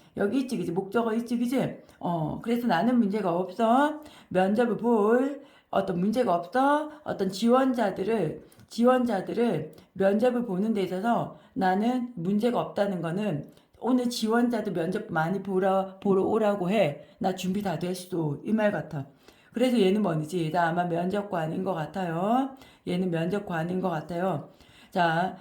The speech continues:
"나는 문제가 없어. 나 면접 보러 가도 돼." 충분히, 충분히, 충분히, 아주 충분히 면접 준비 다 되어져 있어.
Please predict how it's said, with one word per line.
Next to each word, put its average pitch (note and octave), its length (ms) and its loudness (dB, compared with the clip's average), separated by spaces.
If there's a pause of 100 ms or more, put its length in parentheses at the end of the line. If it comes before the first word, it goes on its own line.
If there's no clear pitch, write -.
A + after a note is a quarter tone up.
"나는 A3+ 320 4
문제가 G#3 420 4
없어. E3+ 440 -2 (140)
나 G3 140 2
면접 G3+ 300 2
보러 G#3 200 -2
가도 G3 260 0
돼." F3 460 -4
충분히, G3+ 480 2
충분히, G#3 400 -2
충분히, F#3+ 360 -2
아주 D#3+ 360 -2
충분히 G#3+ 840 -2 (120)
면접 G3+ 400 2
준비 F#3 240 0
다 E3+ 140 0
되어져 F#3+ 540 0
있어. C#3 560 -4